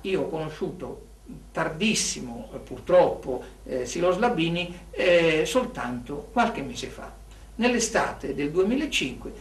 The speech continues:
ricevo una, mm, telefonata quasi incredibile, eh, per, devo dire che mi tocca molto emotivamente ricordarmela. Ricevo una telefonata, non so dove, mi ricordo addirittura, stavo per dire, non mi ricordo dove fossi, me lo ricordo invece,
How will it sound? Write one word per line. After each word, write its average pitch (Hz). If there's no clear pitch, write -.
ricevo 135
una, 156
mm, -
telefonata 170
quasi 190
incredibile, 143
eh, 160
per, 156
devo 185
dire 202
che 147
mi 143
tocca 165
molto 180
emotivamente 131
ricordarmela. 135
Ricevo 180
una 165
telefonata, 220
non 170
so 226
dove, 170
mi 175
ricordo 175
addirittura, 156
stavo 165
per 165
dire, 175
non 151
mi 160
ricordo 165
dove 139
fossi, -
me 160
lo 165
ricordo 110
invece, 110